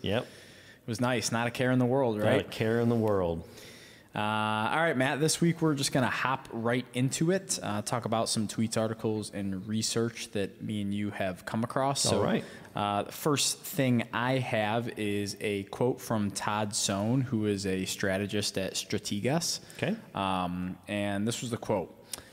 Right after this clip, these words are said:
Speaker 2: "When perception diverges from reality, it creates opportunity for us as financial market participants."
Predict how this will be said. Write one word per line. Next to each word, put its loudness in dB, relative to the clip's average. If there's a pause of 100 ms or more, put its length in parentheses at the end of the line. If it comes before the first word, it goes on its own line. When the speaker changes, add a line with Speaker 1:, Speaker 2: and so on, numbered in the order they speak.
(220)
Speaker 2:
"When 4
perception 2
diverges 4
from 2
reality, 0
it -4
creates 0
opportunity 2
for 0
us 0
as -4
financial -2
market -6
participants." -4